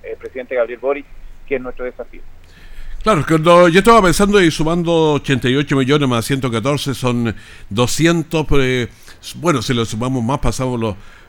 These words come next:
Speaker 2: los mil, pero yo no sé si para toda nuestra comunidad puede hacer sentido a veces tantos millones porque no los pueden procesar, eh, muy bien.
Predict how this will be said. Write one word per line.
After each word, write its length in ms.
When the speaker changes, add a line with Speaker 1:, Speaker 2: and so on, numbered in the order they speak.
Speaker 2:
los 200
mil, 320
pero 100
yo 160
no 140
sé 160
si 160
para 400
toda 180
nuestra 240
comunidad 320
puede 380
hacer 240
sentido 440
a 40
veces 280
tantos 300
millones 320
porque 260
no 120
los 140
pueden 280
procesar, 640
eh, 160
muy 220
bien. 280